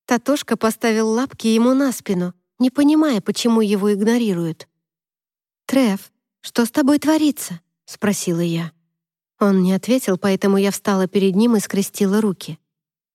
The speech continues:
Его челюсть напряглась, но он уже не был столь устрашающим, как в столовой. Он выглядел до отчаяния печальным.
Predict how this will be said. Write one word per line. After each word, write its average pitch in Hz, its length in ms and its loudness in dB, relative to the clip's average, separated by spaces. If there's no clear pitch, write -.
Его 196 260 2
челюсть 175 480 -2
напряглась, 185 640 -2
но 247 160 2
он 247 100 2
уже 262 220 2
не 269 180 4
был 190 180 0
столь 196 320 -2
устрашающим, 196 880 -2
как 190 220 -6
в - 20 -12
столовой. 190 640 -4
Он 269 180 2
выглядел 190 540 0
до 180 160 0
отчаяния 190 600 0
печальным. 190 600 -2